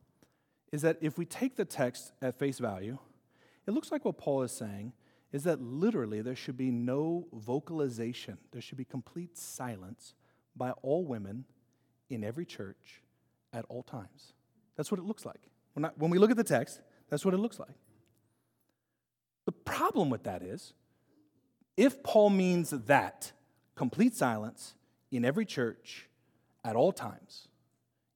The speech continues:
if Paul means that, Paul is already contradicting himself in this chapter. He is also contradicting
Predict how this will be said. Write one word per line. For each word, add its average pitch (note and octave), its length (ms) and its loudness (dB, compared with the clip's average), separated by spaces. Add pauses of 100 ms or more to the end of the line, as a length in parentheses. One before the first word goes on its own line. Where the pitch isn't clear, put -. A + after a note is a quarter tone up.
(120)
if C#4 340 6
Paul F#3+ 300 10
means F3 380 4
that, A#2 340 0
Paul G#3 240 10
is E3+ 220 2
already G3+ 400 6
contradicting D3+ 760 -2
himself B2+ 560 -2 (140)
in D3 180 2
this D#3+ 180 2
chapter. - 460 -4 (2750)
He A3 100 8
is G3+ 100 8
also B3 320 10
contradicting C#3+ 760 2